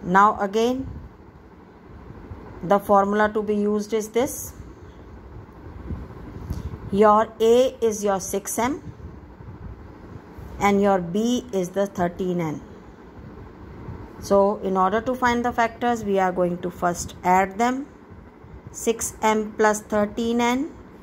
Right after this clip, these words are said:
and the second factor will be the subtraction, six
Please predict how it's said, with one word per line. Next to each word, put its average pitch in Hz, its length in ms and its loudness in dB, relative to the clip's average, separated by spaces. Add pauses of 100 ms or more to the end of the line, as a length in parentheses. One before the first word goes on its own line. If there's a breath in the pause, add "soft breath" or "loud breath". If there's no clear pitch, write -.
(600)
and 190 200 0
the 190 100 2
second 226 400 2
factor 233 520 0
will 202 260 2
be 175 220 2
the 202 420 2
subtraction, 185 1040 -4
six - 460 -4